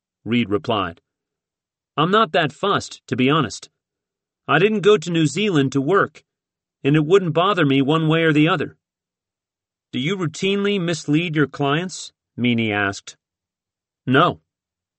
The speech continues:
"Would Hayes be surprised to learn that you were passing him misinformation over all this time?"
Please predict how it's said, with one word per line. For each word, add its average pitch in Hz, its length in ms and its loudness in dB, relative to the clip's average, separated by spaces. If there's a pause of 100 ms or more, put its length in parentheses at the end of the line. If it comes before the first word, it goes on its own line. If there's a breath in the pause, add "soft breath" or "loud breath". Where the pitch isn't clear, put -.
(560)
"Would 101 180 -2
Hayes 147 440 4
be 139 100 0
surprised 139 600 -2
to 123 60 -2
learn 143 360 2
that 127 180 -4
you 113 80 -8
were 104 80 -2
passing 139 480 -2
him 131 240 -2
misinformation 147 880 0
over 156 460 0
all 127 240 0
this 139 180 4
time?" 156 400 0